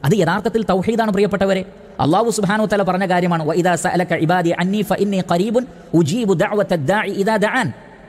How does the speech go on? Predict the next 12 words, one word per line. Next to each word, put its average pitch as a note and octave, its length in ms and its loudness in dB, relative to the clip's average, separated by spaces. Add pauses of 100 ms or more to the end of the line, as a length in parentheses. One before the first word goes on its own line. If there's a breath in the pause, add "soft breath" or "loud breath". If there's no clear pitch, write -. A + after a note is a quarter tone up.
അള്ളാഹു A3+ 260 2
സുബ്ഹാനഹു A3+ 340 0
വ - 20 0
തആല G#3+ 140 2
പ്രവാചകനോട് G#3 560 2
പറയുകയാണ്, F#3 460 2
"എൻ്റെ F#3 280 2
അടിമകൾ F#3+ 420 2
എന്നെ F#3 160 0
സംബന്ധിച്ച് F3+ 400 0
ചോദിച്ചാൽ E3+ 480 0
പറയണം, F#3 380 0